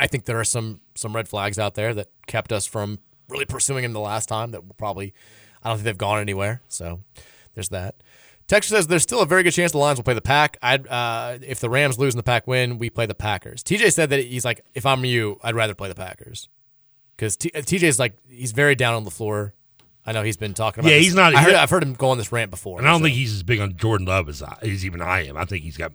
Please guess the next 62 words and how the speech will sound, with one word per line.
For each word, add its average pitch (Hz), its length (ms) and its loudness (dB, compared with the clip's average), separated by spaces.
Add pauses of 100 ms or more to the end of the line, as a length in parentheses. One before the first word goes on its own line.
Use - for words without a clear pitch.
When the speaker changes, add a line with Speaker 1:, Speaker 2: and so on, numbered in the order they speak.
Speaker 2:
I 85 80 -10
think 82 200 -8
he's 78 60 -10
Speaker 1:
When 143 100 -2
Jordan, 311 300 -2
I 175 60 -6
mean, 185 80 0
Jordan 480 240 0
Love 370 120 -2
looked 339 260 -4
like, 208 80 2
like, - 100 -18 (160)
frickin' 202 160 -4
Mahomes 165 380 0
against 101 360 -4
us 76 320 -8
on 117 140 0
Thanksgiving. 123 540 -2 (120)
Speaker 2:
I 113 80 0
mean, 143 100 4
he's 165 140 4
not 151 220 10
as 107 280 0
established, 131 680 4
I 110 80 2
think, 117 220 -2
as 95 160 -2
Rodgers 107 760 0
was 101 400 -2
when 87 120 -8
he 127 100 0
came 107 240 2
in 95 160 -4
because 92 260 -4
he 95 100 -6
didn't 82 200 -10
sit 90 160 -10
around 98 320 -2
as 85 120 -10
he, 101 220 -8
he, 95 200 -14 (220)
less 107 220 -4
experienced. 113 580 -4
But 85 140 -6 (600)
I 120 40 -2
mean, 104 100 -2
Favre 131 340 6
wasn't 104 380 0
exactly, 104 520 2
you 101 240 -8
know, 78 280 -12
Favre 107 280 2
when 92 140 -6
he 117 100 0
first 110 260 -4
came. 90 140 -6
He 139 60 -2
was 175 80 -6
pretty 127 200 -2
raw. 85 140 -4
I 123 60 0
mean, 190 160 2